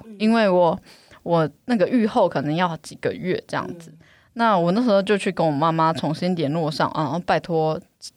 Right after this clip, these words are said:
Speaker 2: 她来照顾我，也，也跑去找我失联已久的爸爸，<laughs> 然后那个也请他来照顾我。
Speaker 1: 嗯。
Speaker 2: 我觉得在那一刻，就是说当我需要的时候，全家人还是，呃，回来帮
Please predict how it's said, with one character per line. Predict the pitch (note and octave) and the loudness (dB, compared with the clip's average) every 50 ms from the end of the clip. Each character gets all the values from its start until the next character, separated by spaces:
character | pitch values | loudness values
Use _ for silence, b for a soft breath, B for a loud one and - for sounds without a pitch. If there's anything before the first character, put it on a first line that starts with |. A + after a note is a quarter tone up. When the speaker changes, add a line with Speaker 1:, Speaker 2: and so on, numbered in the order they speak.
| _ _ _ | _ _ _
Speaker 2:
她 | - - F#3 F#3 | -4 -2 0 0
来 | F3 D#3+ D#3 | 2 0 0
照 | D#3+ - F#3 E3 | 0 0 -2 -2
顾 | D3 - E3 | -2 -4 -6
我， | C3+ B2 | -2 0
也， | C#3 E3 E3 - - | 0 0 0 -2 -2
也 | F3+ G#3 | -4 -2
跑 | G#3 - G#3 F3 | 0 0 0 0
去 | E3 - C#4 A#3+ | 0 0 -2 0
找 | - G3+ G3 | 2 2 4
我 | G3+ G3 F#3 | 4 4 4
失 | F#3+ F#3 - A#3+ B3+ | 2 2 2 2 2
联 | A3+ G#3+ G3+ F3+ | 4 2 2 0
已 | D#3+ F3 F#3 | 0 -2 -2
久 | F#3+ - E3+ | 0 2 2
的 | D#3 D3+ | 2 2
爸 | C#3+ - G3 D#3+ C#3 | 0 2 2 0 0
爸， | - - - - | 0 -2 -2 -2
<laughs> | - F#3+ | 0 0
然 | A3+ B3+ - - B3 A3+ | 0 0 0 0 0 0
后 | A#3 A#3 F#3+ - B B B E3+ E3 E3 D#3+ D#3+ | 2 0 0 -2 B B B -16 -16 -16 -12 -6
那 | D#3 G3 | -4 -2
个 | F#3 D#3 - F3 D#3+ D#3+ | -2 0 0 0 0 -2
也 | D#3 E3 E3 | -2 -4 -6
请 | D#3+ - E3+ E3 | -6 -6 -6 -4
他 | F3+ F#3 F3+ | -2 0 0
来 | E3 D#3 | 0 0
照 | F3+ - E3+ D3 | -2 -2 -2 -2
顾 | C#3+ - F3 E3 | -2 -6 -10 -12
我。 | D#3+ - | -12 -10
Speaker 1:
嗯。 | - | -6
Speaker 2:
我 | F3+ G#3+ | -6 -2
觉 | G#3+ B3+ C4 | 0 2 2
得 | C4 C4+ B3 | 2 2 2
在 | A3+ C4+ C#4 | 2 2 2
那 | C#4 C#4+ C#4 A#3 | 4 4 2 2
一 | A3 | 0
刻， | C4+ C4 B3+ | 0 0 0
就 | A3+ - A#3 | 2 0 0
是 | A3+ | 0
说 | - A3+ G#3+ | 2 0 2
当 | G#3 A3+ A3 | 2 2 0
我 | A3 F3 D#3 | 0 -2 -4
需 | D#3 - - G3 | -6 -6 -2 0
要 | G#3 G#3 F3 | 2 4 2
的 | D#3+ | 2
时 | D#3+ - | 2 2
候， | E3+ F3 E3+ | 2 2 0
全 | E3+ - E3 | 0 -4 -2
家 | E3 F3 F3 | 0 0 0
人 | E3 E3 | 0 -2
还 | F3+ D3+ | -4 -8
是， | D#3+ - F3+ F3 E3+ D3+ - b b b b b b b b - | -8 -6 -6 -4 -4 -6 -6 b b b b b b b b -10
呃， | - - | -8 -6
回 | - - - - F#3 F#3 | -6 -6 -4 0 2 2
来 | F#3 F#3+ F#3 | 4 2 2
帮 | F#3 F#3 F#3 F#3 G3 G3 | 0 0 -2 -2 -2 -4